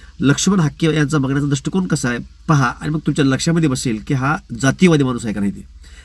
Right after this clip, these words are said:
आणि जातीय विष ह्या महाराष्ट्राच्या समाजामध्ये हे पसरवण्याचं काम करतोय का नाही. तर अगदी एक मिनिटामध्ये तुम्हाला हे संतोष देशमुखचा कार्यक्रम सांगतो आधी,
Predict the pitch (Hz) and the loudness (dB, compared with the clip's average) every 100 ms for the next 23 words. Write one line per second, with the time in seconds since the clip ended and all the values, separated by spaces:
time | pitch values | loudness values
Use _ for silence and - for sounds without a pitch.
0 | - 123 131 156 - 202 180 226 - - | -6 0 4 4 6 6 8 6 2 -8
1 | - - - - 156 165 147 143 147 151 | -20 -20 -20 0 2 2 2 -2 -2 -4
2 | 151 131 131 151 131 113 104 - - - | -6 -4 -2 -2 -2 -6 -8 -16 -20 -6
3 | 185 - 196 190 165 135 123 110 104 101 | -4 4 4 6 4 2 -4 -6 -8 -8
4 | 101 98 - - - - - - - - | -10 -10 -14 -20 -20 -20 -20 -20 -20 -20
5 | - 214 240 254 - - - - - 180 | 2 6 6 6 -2 -18 -20 -20 0 4
6 | 208 262 202 185 196 196 190 180 185 190 | 6 4 4 2 4 4 4 4 6 6
7 | 175 165 180 175 156 156 156 127 - 135 | 4 0 0 0 -2 -2 -2 -2 -4 -4
8 | 131 117 101 117 165 | -4 -6 -6 -4 -4